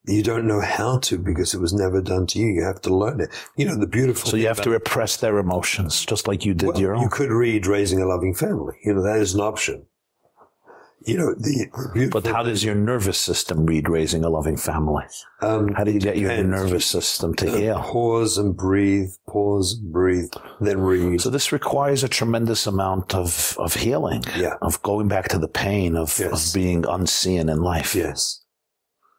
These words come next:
Speaker 2: There's a lot of grief work probably too.
Speaker 1: Correct.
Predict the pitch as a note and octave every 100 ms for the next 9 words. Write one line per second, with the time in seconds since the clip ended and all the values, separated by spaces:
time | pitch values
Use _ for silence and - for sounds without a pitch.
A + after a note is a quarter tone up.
0 | - F#2 F#2+ G2 G#2 F#2 G2+ A#2+ C3 -
1 | G#2 D#2 - - E2 F2 F2 F2 - B2
2 | G2 F2 - -